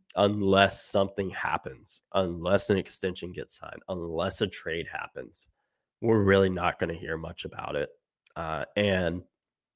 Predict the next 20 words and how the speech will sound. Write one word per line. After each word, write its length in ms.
I 100
think 240
it 120
really 260
won't 340
be 160
until 800
the 200
offseason 840
that 240
we 120
start 360
to 80
hear 200
about 200
the 60
Pesce 300
extension 640
stuff 360
more. 320